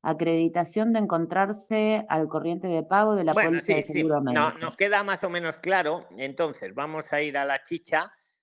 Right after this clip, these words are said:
Speaker 2: Desde luego, ten-, a ver, el plazo ya para el, para atender el requerimiento, o sea, ahí se ve que hay buena fe por parte de la administración. Se ve que todos esos requisitos que nos acabas de relatar, y alguno más a lo mejor que ya te he cortado, eh, hay algo ahí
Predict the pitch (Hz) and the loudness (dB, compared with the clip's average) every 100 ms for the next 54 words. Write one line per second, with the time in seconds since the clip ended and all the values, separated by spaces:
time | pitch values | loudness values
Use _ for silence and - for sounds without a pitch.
0 | _ _ 127 127 135 165 160 - 135 127 | _ _ -4 -2 2 2 2 0 -2 -4
1 | 131 131 131 - 139 156 120 127 170 185 | -6 -12 -10 -2 2 2 0 -4 0 0
2 | 208 185 175 170 160 156 151 147 139 135 | 0 -2 0 0 0 0 0 -4 -6 -8
3 | 127 110 67 - 135 135 131 - 135 131 | -10 -14 -10 -4 -2 0 -2 -2 -4 -4
4 | 135 156 165 151 147 143 127 131 165 185 | 0 2 2 0 -4 -6 -8 -8 -6 -6
5 | - 127 - - 202 254 220 233 196 180 | -4 -6 -6 -6 -2 -2 -2 0 -2 0
6 | 165 160 - 165 185 160 143 139 135 120 | 0 0 -2 -4 -4 -4 -4 -6 -4 -4
7 | 110 107 98 _ 85 _ _ _ 123 139 | -6 -12 -20 _ -20 _ _ _ -4 -4
8 | 120 123 147 156 156 156 147 143 131 139 | -4 -4 -2 -2 -2 -4 -4 -4 -6 -8
9 | 151 135 107 107 101 98 117 120 117 120 | -8 -8 -10 -12 -14 -12 -6 -4 -2 -2
10 | 120 120 120 170 180 - 95 87 90 110 | -2 -2 0 0 -2 -8 -16 -16 -14 -16
11 | 107 110 - 107 101 - 123 - _ _ | -14 -14 -14 -16 -14 -6 -6 -8 _ _
12 | _ _ 107 117 113 107 120 107 147 175 | _ _ 0 0 0 0 0 2 2 0
13 | - - - _ _ _ - 127 127 123 | -6 -20 -20 _ _ _ -4 -2 0 0
14 | 120 120 117 117 117 - 180 196 202 202 | 0 0 0 -2 -4 0 0 2 2 2
15 | 180 185 190 247 330 | 2 2 0 -4 -10